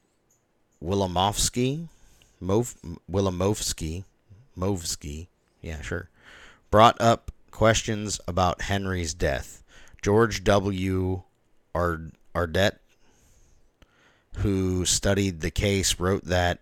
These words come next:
in retrospect, it was possible and likely that Henry's death was the Cain and Abel aspect of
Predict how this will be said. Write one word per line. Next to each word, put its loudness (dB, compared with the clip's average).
in -4
retrospect, 8
it 2
was 4
possible 6
and 0
likely 2
that 0
Henry's 2
death 2
was 4
the 2
Cain 2
and -2
Abel 4
aspect 2
of 0